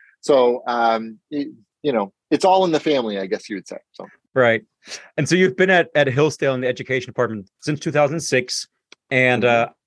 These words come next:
Speaker 2: I'm gonna brag a little bit on you, and that's a little bit on myself too. Humble, humble, humble brag. So one of my favorite
Speaker 1: Sure.
Speaker 2: classes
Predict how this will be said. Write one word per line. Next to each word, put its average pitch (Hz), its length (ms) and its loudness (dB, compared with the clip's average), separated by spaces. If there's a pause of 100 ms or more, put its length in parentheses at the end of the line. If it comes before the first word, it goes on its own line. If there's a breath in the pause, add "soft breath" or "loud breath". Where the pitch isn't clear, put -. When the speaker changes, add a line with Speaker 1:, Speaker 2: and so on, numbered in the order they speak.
(160)
Speaker 2:
I'm 139 80 -4
gonna 143 140 0
brag 131 320 0
a 147 40 -2
little 147 180 -2
bit 156 100 -4
on 151 160 -4
you, 127 220 -2
and 127 140 -4 (340)
that's 240 240 0
a 175 40 -6
little 190 180 4
bit 165 100 0
on 139 100 0
myself 120 540 -4
too. 117 340 -6
Humble, 160 320 0
humble, 139 320 -2
humble 131 260 -2
brag. 110 380 0
So 143 240 2 (200 soft breath)
one 175 140 2
of 240 40 -2
my 214 120 2
favorite 156 440 0
Speaker 1:
Sure. - 100 -20
Speaker 2:
classes 139 460 -4